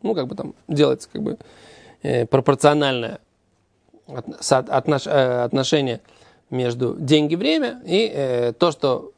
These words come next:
время прошло, сумма вычитается, остальную сумму нужно выплатить. А есть, э, п-, Багираон Кесов может,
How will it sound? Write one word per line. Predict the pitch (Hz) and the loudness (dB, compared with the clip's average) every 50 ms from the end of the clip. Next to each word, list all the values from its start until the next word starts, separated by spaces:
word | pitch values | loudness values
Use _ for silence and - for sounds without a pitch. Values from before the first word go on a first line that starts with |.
| _ | _
время | - 214 143 135 151 156 151 135 | -8 -4 2 2 4 4 2 2
прошло, | - 139 135 131 - 143 131 120 - - - 339 330 294 | 0 -2 -2 -2 0 0 0 0 0 -4 -10 -16 -16 -16
сумма | - - 165 151 | 0 2 2 2
вычитается, | 147 156 156 - - - 254 262 262 214 - 165 139 | 2 0 -4 -4 -2 0 2 2 2 0 0 -4 -4
остальную | 139 - - 139 151 185 202 180 | -4 4 4 4 4 4 0 -2
сумму | - 196 175 160 | 0 0 0 2
нужно | 147 139 127 143 | 2 0 0 0
выплатить. | 135 127 120 120 120 - - - _ _ _ _ _ _ _ _ _ _ _ _ _ - | -2 -2 -4 -6 -12 -16 -20 -20 _ _ _ _ _ _ _ _ _ _ _ _ _ -4
А | 180 | -4
есть, | 180 185 208 240 247 - - - - - | -2 0 0 0 0 -2 -4 -10 -2 0
э, | 147 147 139 139 135 | 2 2 2 2 -2
п-, | 135 - 156 | -2 -4 -2
Багираон | 147 147 165 151 170 170 180 180 196 220 220 | 2 2 4 4 4 2 2 2 0 -2 0
Кесов | 220 302 285 240 180 151 | 0 -2 -2 -2 -4 -2
может, | 156 170 196 208 175 175 165 151 - - | 0 2 2 2 0 -2 -6 -8 -10 -18